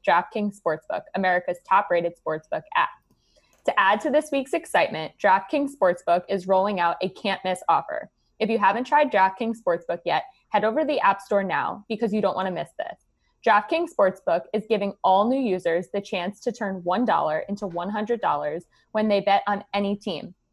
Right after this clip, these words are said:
That's right. You can place a one dollar bet on any team, and if that team wins,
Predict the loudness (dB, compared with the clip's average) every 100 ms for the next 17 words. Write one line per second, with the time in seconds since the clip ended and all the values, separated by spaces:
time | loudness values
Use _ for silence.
0 | _ 2 2 2 0 -2 _ _ _ _
1 | _ _ _ -6 -2 -2 -2 0 -2 -2
2 | -4 -2 0 2 2 2 2 0 0 -6
3 | -4 -4 -4 -4 -8 -10 -14 _ -6 -4
4 | 2 2 2 -2 0 0 0 -2 -6